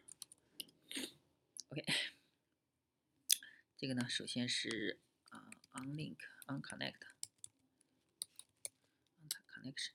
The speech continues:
哎呀，我不知道这个拼的，啊，C O N N E C T I O N S啊，我们把这个，啊，delete 吧，delete connections 啊，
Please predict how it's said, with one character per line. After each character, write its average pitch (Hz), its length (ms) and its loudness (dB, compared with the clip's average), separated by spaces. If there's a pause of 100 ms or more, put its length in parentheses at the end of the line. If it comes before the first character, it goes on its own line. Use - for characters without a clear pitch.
哎 120 160 0
呀， 117 200 0
我 113 120 -6
不 - 80 -2
知 156 80 6
道 165 60 8
这 151 80 -2
个 147 100 2
拼 185 240 2
的， 190 180 2 (1300)
啊 110 260 -4
，C 147 200 2
O 139 140 2
N - 140 -2
N 147 160 2
E 147 140 -2
C - 280 0
T - 200 -4
I 135 140 -2
O 135 200 -2
N 82 80 -4
S - 320 0
啊， - 140 -10 (220)
我 117 60 -6
们 117 100 -4
把 - 120 -6
这 113 140 -10
个， - 300 -6 (760)
啊， - 300 -14
delete 156 380 0
吧， - 100 -8 (2750)
delete 143 380 2
connections - 720 4
啊， - 180 -10